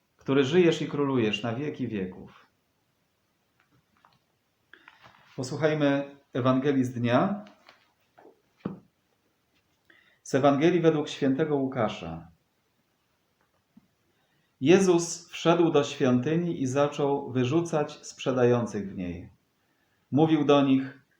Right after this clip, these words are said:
"Napisane jest: Mój dom będzie domem modlitwy, a wy uczyniliście go jaskinią zbójców".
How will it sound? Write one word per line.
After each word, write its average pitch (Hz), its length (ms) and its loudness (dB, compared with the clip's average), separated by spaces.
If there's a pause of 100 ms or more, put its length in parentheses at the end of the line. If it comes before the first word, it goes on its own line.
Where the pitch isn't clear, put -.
"Napisane 156 640 4
jest: 160 440 0
Mój 160 320 2
dom 160 460 6
będzie 160 420 2
domem 147 440 0
modlitwy, 135 760 -6 (920)
a 123 140 6
wy 147 380 4 (280)
uczyniliście 165 840 0
go 156 140 2
jaskinią 180 640 0
zbójców". 151 840 -4